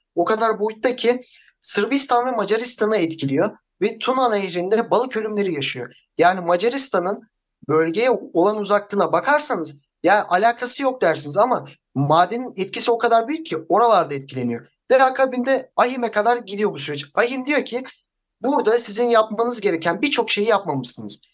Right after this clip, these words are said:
Romanya'da da, e, halkın sağlıklı bir çevrede yaşama hakkı var ve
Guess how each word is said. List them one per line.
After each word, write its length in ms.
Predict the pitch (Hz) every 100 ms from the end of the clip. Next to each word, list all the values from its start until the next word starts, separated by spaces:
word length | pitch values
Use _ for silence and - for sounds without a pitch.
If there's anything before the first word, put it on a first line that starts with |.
| _ _ 131
Romanya'da 600 | 165 233 247 233 214 175
da, 240 | 165 135 151
e, 360 | 139 135 131 131 - _ -
halkın 600 | 170 185 190 185 202 196 _ _ _
sağlıklı 460 | - 156 160 - 208
bir 80 |
çevrede 340 | 202 180 180 185
yaşama 320 | 175 185 180
hakkı 260 | 175 - 120
var 220 | 120 151
ve 240 | 240 240